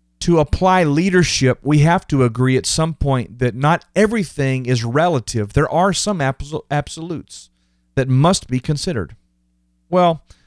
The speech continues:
I digress. This is true in every part of society. And it takes active, intentional leadership to shape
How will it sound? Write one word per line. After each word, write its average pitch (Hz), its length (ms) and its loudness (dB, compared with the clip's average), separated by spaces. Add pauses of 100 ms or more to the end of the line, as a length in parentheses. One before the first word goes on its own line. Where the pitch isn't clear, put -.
(500)
I 135 100 2
digress. 110 640 0 (960)
This 202 260 0
is 240 180 -2
true 175 440 2
in 131 160 -2 (180)
every 185 600 0 (260)
part 156 380 0 (300)
of 131 320 0
society. 117 800 -4 (1200)
And 156 200 2
it 151 120 -4
takes 180 340 0 (120)
active, 202 600 -2
intentional 190 920 -2
leadership 131 920 -2 (640)
to 160 140 2
shape - 600 -2